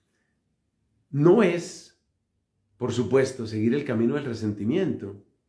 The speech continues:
que lo que termina produciendo es más odio y más sangre, más sangre y más odio. Ese no es el camino. El camino este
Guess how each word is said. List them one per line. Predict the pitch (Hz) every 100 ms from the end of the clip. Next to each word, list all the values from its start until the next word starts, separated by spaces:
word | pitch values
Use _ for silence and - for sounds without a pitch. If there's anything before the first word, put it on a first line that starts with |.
| _ _ _ _ _ _ _ _ _ _ _ _ _ _ _ -
que | 139
lo | 135
que | 131
termina | 127 120 139 165
produciendo | 151 127 117 123 127
es | 151
más | 151 151
odio | 147 143 151 139
y |
más | 113 117 117
sangre, | 160 117 101
más | 98 113 117
sangre | 139 135 143
y |
más | 131 131
odio. | 160 143 101 - - _ _ _ _ _ _ _ _ _ _ _ _ _
Ese | 123 165
no | 165 175
es | 165
el | -
camino. | 110 151 123 - - _ _ _ _ _ _ _ _ _ _ _ _ _ _ _ _ -
El | 131
camino | 151 151 180 226 220
este | 185 - - 196 202 -